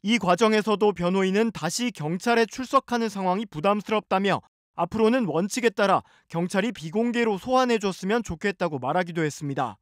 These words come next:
이와 관련해 경찰 관계자는 비공개 소환이 원칙인 것은 맞다면서도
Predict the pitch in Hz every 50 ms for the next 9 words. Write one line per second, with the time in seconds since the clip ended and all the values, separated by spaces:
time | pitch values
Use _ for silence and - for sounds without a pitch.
0 | _ _ _ _ _ _ _ _ _ _ - 170 190 220 226 220 220 - 180 185
1 | 202 202 214 247 247 190 180 175 190 - 240 233 214 196 196 202 202 180 202 208
2 | 226 190 139 - - 160 170 185 233 233 233 233 240 233 - 220 226 208 214 233
3 | 254 233 165 147 151 175 202 - - 262 220 240 240 220 202 180 170 - 247 240
4 | 208 165 143 143 151 - 226 220 214 208 202 190 170 196 185 208 160 113